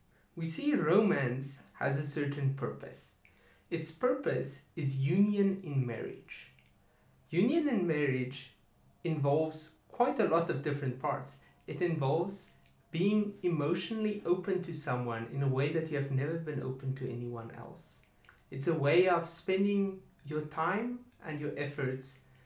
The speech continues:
for the care and the love of the other. And then it's a way in which only in marriage you have a relationship with this, this other person that is physically intimate. And that intimacy creates a bond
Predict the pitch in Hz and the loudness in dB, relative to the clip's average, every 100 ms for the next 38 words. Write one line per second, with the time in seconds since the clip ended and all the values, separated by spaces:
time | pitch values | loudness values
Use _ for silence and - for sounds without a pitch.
0 | _ _ - 147 143 143 180 190 196 170 | _ _ -10 -4 -4 0 4 6 6 4
1 | 127 123 131 143 - 120 127 127 - - | 4 2 2 -2 -6 -4 -4 -4 -8 -12
2 | - _ _ _ _ _ _ - 156 185 | -20 _ _ _ _ _ _ -8 0 2
3 | 226 226 214 208 165 170 170 170 156 139 | 4 2 2 2 4 4 4 2 -2 -2
4 | 135 - - - 196 233 240 202 143 156 | -2 -4 -12 0 4 4 4 2 2 2
5 | 165 - - - - _ 143 139 165 170 | 2 -2 -8 -16 -20 _ 4 6 6 4
6 | 165 139 170 196 240 214 - 196 156 143 | 2 4 4 2 0 -4 -2 -2 -2 -4
7 | 147 139 - - - 143 143 139 143 143 | -4 -4 -4 -8 -8 -6 -4 -2 -2 -2
8 | - 135 131 120 120 135 - _ 139 135 | 0 0 0 -4 -6 -10 -14 _ -2 0
9 | 143 - 202 196 202 185 170 143 139 127 | -2 -4 -4 -2 -2 -2 -4 -2 -4 -4
10 | 101 - - - _ _ _ _ _ _ | -10 -14 -20 -20 _ _ _ _ _ _
11 | _ 147 143 160 165 240 247 240 185 135 | _ -2 2 2 2 0 -2 0 -2 -2
12 | 151 135 127 - 147 139 147 156 135 147 | -2 -4 -4 -4 -2 0 0 -2 -2 0
13 | 147 139 135 | 0 2 2